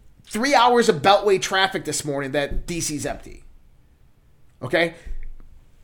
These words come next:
Just because someone's saying it, they're, they're showing you a video of empty streets. If you're not there and you're not seeing it yourself, then it's not true. That's the Red Pill Project, right? Never believe anything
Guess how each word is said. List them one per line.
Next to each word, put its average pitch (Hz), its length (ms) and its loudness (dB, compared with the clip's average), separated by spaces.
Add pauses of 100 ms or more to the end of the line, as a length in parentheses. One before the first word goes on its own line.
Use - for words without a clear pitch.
(140)
Just 233 300 4
because 254 360 6
someone's 214 360 0
saying 196 320 0
it, 110 140 -12
they're, 147 120 -2
they're 175 180 2
showing 226 380 6
you 226 140 8
a - 20 12
video 190 380 4
of 156 100 0
empty 165 240 -2
streets. - 720 -4 (460)
If 160 160 -2
you're 165 100 2
not 196 380 2
there 202 240 4
and 160 100 -2
you're 143 80 -4
not 165 260 0
seeing 196 280 -2
it 170 60 -2
yourself, - 760 -6 (460)
then 156 120 -4
it's 139 160 -10
not 143 300 -2
true. - 440 -8 (1160)
That's 175 280 2
the 202 100 -8
Red 208 200 2
Pill - 120 -6
Project, - 420 -14
right? 123 240 -4 (340)
Never 180 340 0
believe 226 340 2
anything 208 460 0